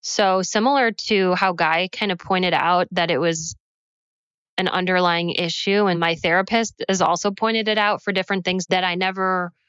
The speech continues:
would have really attributed to anxiety. So I'm grateful for that, to be able to find new ways to cope with it.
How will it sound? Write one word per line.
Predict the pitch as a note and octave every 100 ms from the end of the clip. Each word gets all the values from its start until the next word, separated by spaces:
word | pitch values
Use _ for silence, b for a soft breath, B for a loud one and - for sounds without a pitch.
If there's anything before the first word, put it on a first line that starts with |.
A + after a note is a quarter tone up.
| _ -
would | G3
have | F#3+ F3+
really | F#3+ F#3 D3
attributed | F3 - A#3 F3+ D3+ E3
to | - F3 D#3+ D#3+ D#3+ -
anxiety. | F3+ E3+ D#3+ D3+ C#3+ C#3+ E3+ -
So | - F3+ E3 E3 -
I'm | F#3
grateful | F#3 F#3 -
for | F#3+ F3+
that, | E3+ E3 F3 -
to | - F3 E3 E3 B B B _
be | F#3+ E3+
able | E3+ F3
to | - F3 E3 D#3 D#3+ D#3+
find | F#3 E3+ E3+
new | E3+
ways | E3 E3 E3+ -
to | E3+
cope | - E3 F3 - - -
with | G3 G3
it. | G3+ G#3 G3+